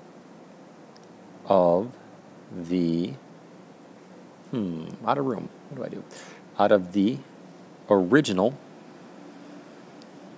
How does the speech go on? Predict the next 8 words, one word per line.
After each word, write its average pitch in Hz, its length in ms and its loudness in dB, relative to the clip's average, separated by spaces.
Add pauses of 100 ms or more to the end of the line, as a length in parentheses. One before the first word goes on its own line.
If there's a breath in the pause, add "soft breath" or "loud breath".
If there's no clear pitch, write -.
(1700)
two 107 400 4 (1400)
triangles. - 500 -2 (4000 loud breath)
Let's 87 260 0
move 139 140 2
on 101 140 2
to 123 60 -10
question 156 360 -2
two. - 200 -2